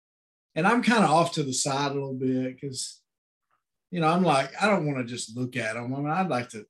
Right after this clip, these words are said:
shake their hand or, you know, say hi to 'em or whatever, but n-, that's not happening. And all of a sudden, someone starts walking toward me. And I was like, "That's Dustin Rhodes."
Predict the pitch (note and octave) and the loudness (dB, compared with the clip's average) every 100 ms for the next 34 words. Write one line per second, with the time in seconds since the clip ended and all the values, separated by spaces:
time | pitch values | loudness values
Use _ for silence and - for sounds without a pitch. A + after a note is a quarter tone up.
0 | _ - B2+ - G#2+ A#2 A2+ A2+ A#2 A2+ | _ -8 -6 -8 -10 -8 -8 -8 -12 -12
1 | - B2+ A2+ G#2+ G#2+ - A#2+ A2+ A2+ A2 | -18 -16 -14 -16 -14 -12 -10 -6 -8 -8
2 | G#2+ A2 A2+ G#2 G#2+ G#2+ G#2+ G2 - _ | -10 -10 -12 -12 -10 -12 -14 -16 -18 _
3 | B2 C3 C#3+ C3 - C3 B2 A#2 A#2 - | -8 -8 -6 -6 -6 -6 -6 -4 -6 -8
4 | A#2 A2+ - _ _ _ _ _ _ F3+ | -14 -16 -18 _ _ _ _ _ _ 0
5 | A3 B3 G3+ C4 B3+ G#3 - A#3+ A3+ G3 | 4 4 4 4 4 4 2 0 0 2
6 | G3+ F3 - F#3+ F#3+ - E3 - C#3+ G#3 | 2 0 -4 -6 -6 -4 -6 -6 -4 -2
7 | C3 G#2 - _ _ _ _ _ _ _ | -2 -4 -10 _ _ _ _ _ _ _
8 | _ _ _ _ _ _ _ E3+ F3+ D#3+ | _ _ _ _ _ _ _ -2 0 0
9 | E3+ D3 C3 - _ _ _ _ _ _ | 2 2 2 -2 _ _ _ _ _ _
10 | _ _ _ _ _ _ _ _ _ _ | _ _ _ _ _ _ _ _ _ _
11 | _ _ _ _ G#3+ - - C3 A#2+ - | _ _ _ _ -6 -6 -4 -4 -4 -6
12 | A#2+ D3+ G#3 - F#2+ - - - | -4 -2 -2 -4 -6 -16 -18 -18